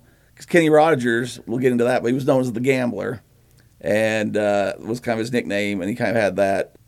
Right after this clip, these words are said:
he had those films and stuff, and that was kind of his nickname. And this had "The dice were loaded from the start," which, uh, is a gambling reference to the craps game. So I didn't know if they just found, like, something that was Vegas tied, Vegas related, and gambling related, and, like, well,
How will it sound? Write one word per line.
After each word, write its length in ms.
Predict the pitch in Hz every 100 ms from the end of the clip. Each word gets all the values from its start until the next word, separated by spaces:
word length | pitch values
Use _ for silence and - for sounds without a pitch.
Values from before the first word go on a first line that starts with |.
| _
he 160 | 110 107
had 140 | 113
those 160 | 104 120
films 360 | 120 104 98 -
and 80 | 98
stuff, 340 | 92 90 -
and 220 | 76 76
that 140 | 80 -
was 100 | -
kind 120 | 104
of 40 |
his 120 | 90
nickname. 460 | 107 - 85 87 117 _ _ _ -
And 120 | 117
this 140 | 131 135
had 200 | 113 104
"The 80 | 107
dice 300 | 117 120 -
were 60 |
loaded 260 | 117 120 120
from 140 | 117
the 60 | 98
start," 480 | - 120 98 92 -
which, 400 | 95 90 - - _ _ _ -
uh, 260 | 95 98 85
is 140 | 123
a 140 | 101 -
gambling 460 | - 123 117 110 123
reference 500 | 120 113 98 101 -
to 140 | 98
the 140 | - -
craps 340 | 123 113 -
game. 320 | 98 95 98 - - - _
So 160 | -
I 40 | 120
didn't 140 | 127
know 300 | 123 123 120
if 80 | 110
they 140 | 120
just 140 | 110 98
found, 260 | 117 113
like, 240 | 101 104 -
something 180 | - 95
that 80 |
was 160 | 82 117
Vegas 360 | 113 117 107 -
tied, 340 | 120 127 151 113
Vegas 320 | 113 107 110
related, 400 | 101 104 117 139
and 140 | 123 117
gambling 400 | 104 120 147 165
related, 380 | 156 160 170 151
and, 100 | 127
like, 280 | 107 107
well, 320 | - 98 120